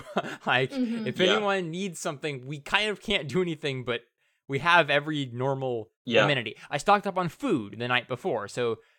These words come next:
Speaker 1: and that's been a weird experience. Like, you just can't really
Speaker 3: <laughs>
Speaker 1: buy food. <laughs> And so
Speaker 3: Yeah,
Speaker 1: I'm glad
Speaker 3: there's
Speaker 1: we have
Speaker 3: one
Speaker 1: some in the
Speaker 3: grocery
Speaker 1: house.
Speaker 3: store
Speaker 2: Yeah.
Speaker 3: that's not completely flooded out.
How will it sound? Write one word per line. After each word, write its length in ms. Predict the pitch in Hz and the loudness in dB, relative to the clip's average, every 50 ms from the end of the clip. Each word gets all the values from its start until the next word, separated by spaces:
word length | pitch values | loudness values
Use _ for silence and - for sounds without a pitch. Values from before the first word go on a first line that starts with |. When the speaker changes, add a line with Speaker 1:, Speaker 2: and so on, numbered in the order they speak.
| _ _ _ _ _ _ _ _ _ _ _ _ | _ _ _ _ _ _ _ _ _ _ _ _
Speaker 1:
and 140 | 123 127 | -4 0
that's 160 | - 202 - - | 0 0 0 -4
been 100 | - 87 | -8 -10
a 80 | 90 | -8
weird 200 | 90 98 92 87 | -10 -10 -10 -10
experience. 520 | 87 - - - 98 92 95 107 113 - - | -10 -12 -10 -8 -6 -4 -4 -4 -6 -4 -4
Like, 300 | 101 92 98 - - _ _ _ _ _ _ _ _ _ | -2 -2 -2 -4 -8 _ _ _ _ _ _ _ _ _
you 80 | - 120 | -4 0
just 160 | 139 131 123 131 131 120 | 0 2 4 4 4 4
can't 160 | 127 123 110 | 4 4 2
really 140 | - 151 151 | 4 4 4
Speaker 3:
<laughs> 100 | 147 156 | 6 6
Speaker 1:
buy 60 | 147 | 6
food. 360 | - 165 143 98 113 - - - - | 6 4 0 0 0 0 -2 -2 -2
<laughs> 80 | - - | -2 -2
And 500 | 139 151 185 165 214 - 359 - - 160 | 2 2 2 0 0 -4 -6 -4 -4 -4
so 200 | - - - 123 | -4 -2 0 6
Speaker 3:
Yeah, 100 | 123 123 | 10 10
Speaker 1:
I'm 60 | 117 104 | 10 10
glad 80 | - 165 | 10 8
Speaker 3:
there's 100 | - 170 | 6 6
Speaker 1:
we 40 | 165 | 6
have 100 | 143 - - | 6 6 6
Speaker 3:
one 60 | - | 6
Speaker 1:
some 80 | 127 120 | 4 4
in 20 | |
the 60 | 117 117 | 4 4
Speaker 3:
grocery 80 | - | 4
Speaker 1:
house. 220 | 160 139 120 98 - | 4 4 2 -2 -4
Speaker 3:
store 260 | - 117 117 - - - | -2 -2 -2 -2 -2 -4
Speaker 2:
Yeah. 60 | - 208 208 202 _ _ _ _ _ _ _ _ _ | -6 -10 -14 -18 _ _ _ _ _ _ _ _ _
Speaker 3:
that's 160 | - 113 110 127 | -4 -4 -2 2
not 300 | 120 110 110 - - - - _ _ _ _ | 4 4 4 4 2 -4 -14 _ _ _ _
completely 460 | - 135 - - 117 107 117 117 110 | -8 -8 -6 -6 -8 -10 -8 -10 -12
flooded 320 | 107 - 113 110 104 101 98 | -10 0 0 2 2 2 0
out. 240 | 104 104 98 - | 0 0 -2 -2